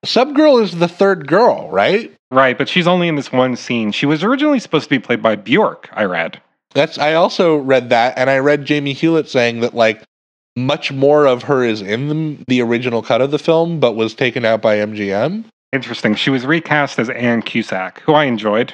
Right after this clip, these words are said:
Speaker 2: seeing pop up here.
Speaker 1: I think she's atrocious <laughs> here.
Speaker 2: Yeah,
Speaker 1: <laughs> I
Speaker 2: yeah.
Speaker 1: think her acting is, like, way off the mark. Maybe I would have, like, come around to understand it if she was in more than one scene.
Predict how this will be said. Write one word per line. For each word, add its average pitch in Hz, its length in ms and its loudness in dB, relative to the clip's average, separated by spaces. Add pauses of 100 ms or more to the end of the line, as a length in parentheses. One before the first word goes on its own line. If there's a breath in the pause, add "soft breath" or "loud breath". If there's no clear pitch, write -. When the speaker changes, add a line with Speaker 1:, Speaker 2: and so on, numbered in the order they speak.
(120)
Speaker 2:
seeing 110 300 -2
pop 107 220 0
up 98 140 -2
here. 110 200 -2 (280)
Speaker 1:
I 254 160 -2
think 196 220 -2
she's 160 320 -2
atrocious 135 1040 -2
<laughs> - 120 -4
here. 147 380 -2 (100)
Speaker 2:
Yeah, 123 220 4
Speaker 1:
<laughs> 143 80 0
I - 200 -2
Speaker 2:
yeah. 123 280 2
Speaker 1:
think 220 220 -2
her 170 160 4
acting 147 420 0
is, 135 240 -4
like, 117 360 0 (540)
way 151 420 2
off 127 240 0
the 123 80 0
mark. 123 340 0
Maybe 233 240 0
I 277 80 6
would 214 180 2
have, 160 160 -2
like, 123 260 2
come 143 180 0
around 127 320 2
to 120 80 2
understand 117 560 -2
it 123 80 -4
if 110 100 0
she - 120 -4
was 107 160 -4
in 110 240 -8
more 107 180 0
than 107 180 -4
one 104 220 -2
scene. 160 500 -8